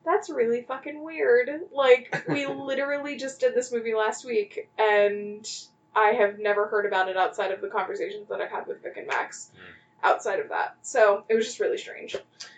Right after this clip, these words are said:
Speaker 2: One of these weeks, I am gonna do The Thing. John Carpenter's The
Speaker 1: That's
Speaker 2: Thing.
Speaker 1: fine.
Speaker 2: But that was also another movie that was overshadowed 'cause E T came out around the same time.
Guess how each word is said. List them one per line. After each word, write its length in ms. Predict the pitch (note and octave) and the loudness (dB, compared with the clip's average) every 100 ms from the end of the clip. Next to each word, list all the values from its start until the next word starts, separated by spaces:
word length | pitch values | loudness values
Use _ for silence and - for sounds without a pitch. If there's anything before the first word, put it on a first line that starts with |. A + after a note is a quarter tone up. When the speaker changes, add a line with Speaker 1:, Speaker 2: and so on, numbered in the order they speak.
| _ _ _ | _ _ _
Speaker 2:
One 180 | C#3+ D#3+ | 4 8
of 80 | F#3 | 10
these 540 | F#3+ G3 F#3+ - - - | 10 8 0 -8 -12 -12
weeks, 580 | C3+ C3 C3 - - - - _ _ _ _ _ _ _ _ - | -8 -8 -10 -14 -16 -20 -20 _ _ _ _ _ _ _ _ 0
I 140 | C#3 | 2
am 120 | C#3+ | 4
gonna 200 | D3 D3 | 2 0
do 160 | C3+ C#3 | 0 -2
The 100 | C#3 | -2
Thing. 240 | - B2 - _ _ | -6 -8 -12 _ _
John 240 | C3+ C3 | -2 -2
Carpenter's 440 | C3+ B2+ A#2+ A#2 A2 | 0 -2 -2 -6 -4
The 60 | |
Speaker 1:
That's 140 | C4+ D3+ | -6 -4
Speaker 2:
Thing. 60 | B2+ | -8
Speaker 1:
fine. 180 | - - - - - - _ _ _ - _ - | -10 -14 -18 -20 -20 -20 _ _ _ -20 _ 2
Speaker 2:
But 100 | D#3 | 8
that 120 | G3+ | 10
was 80 | F#3+ | 10
also 260 | F#3+ F#3+ F3 | 10 8 6
another 200 | F3 F3 | 8 6
movie 260 | D3+ D3 | 6 4
that 100 | C#3+ | 4
was 160 | C3 C3+ | 4 4
overshadowed 580 | C#3 B2+ D#3 D3 C#3 B2+ | 4 2 0 2 2 -2
'cause 140 | C#3 | -6
E 140 | D3 E3 | -6 -6
T 220 | E3+ F3+ | 0 -2
came 240 | D#3 C#3 C3 | 0 -4 0
out 260 | C#3 B2 - _ | -2 -2 -8 _
around 220 | C#3 D3 D3 | 4 4 4
the 60 | |
same 220 | - C3+ B2+ | 0 -8 -6
time. 260 | C#3 - | -6 -6